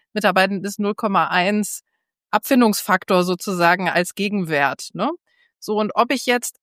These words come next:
eins Komma drei oder eins Komma vier Abfindungsfaktor oder was weiß ich, eins oder eins Komma eins Abfindungsfaktor irgendwie gebe in einem freiwilligen Programm,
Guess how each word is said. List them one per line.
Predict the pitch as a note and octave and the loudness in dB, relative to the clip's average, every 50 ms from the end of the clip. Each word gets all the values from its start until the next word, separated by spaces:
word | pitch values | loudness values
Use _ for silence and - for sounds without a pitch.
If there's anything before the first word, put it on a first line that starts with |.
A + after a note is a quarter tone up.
| _ | _
eins | - G3+ A3 A#3+ - | -2 -2 -2 -2 -2
Komma | - - A#3+ A#3 A3+ | -4 -2 0 2 0
drei | G#3 G#3 - G3+ A#3 C4 | 0 2 2 2 2 4
oder | C4 A#3+ G#3+ - | 4 2 2 2
eins | G#3+ A#3+ - | 0 -4 -4
Komma | - - A3+ A3+ A3+ | -6 -4 -2 -2 -2
vier | - - B3+ A#3+ G3+ | -2 -2 -2 -2 -2
Abfindungsfaktor | A#3 - - C4 A#3+ A#3 A3 - - - G3+ G3 - G#3 G3+ | -2 -4 -4 -2 -2 -2 -2 -4 -4 -4 -4 0 2 2 2
oder | F3+ F#3 | 4 2
was | F#3 F3+ - | 0 -2 -4
weiß | F#3 - | -8 -8
ich, | G3+ - - - | -10 -6 -2 -2
eins | G3 G3+ - - | -2 -2 -2 -4
oder | - F#3+ F3+ | -2 -2 -2
eins | - G3 - - | -2 -4 -6 -2
Komma | - G#3+ F#3+ | 0 0 2
eins | D#3+ F#3 G#3+ A3 - | 2 2 0 0 -2
Abfindungsfaktor | - G#3+ - - A3 G#3+ G#3 F#3+ - - - G#3 - _ - G#3+ G3+ F#3+ F3+ - | -4 -4 -2 -2 -2 -2 -2 -2 -4 -6 -8 -8 -8 _ -2 0 2 2 2 0
irgendwie | - G3+ G3+ F#3+ _ - G3+ F#3 | -2 -6 -8 -8 _ -10 -10 -6
gebe | F3+ F#3+ F#3 F#3 F3+ G3+ | -4 -2 -2 0 2 2
in | G#3+ A#3 A#3+ A3 - G#3 | 2 2 2 2 0 -2
einem | G3+ G3 | -2 -4
freiwilligen | - - G3 G#3 G#3+ G#3+ F#3+ F#3+ F#3+ F#3 | -2 0 0 2 2 0 -4 -6 -6 -8
Programm, | - - G3+ F3+ - - E3 E3+ F#3+ A3+ | -8 -10 -12 -6 0 2 2 2 2 0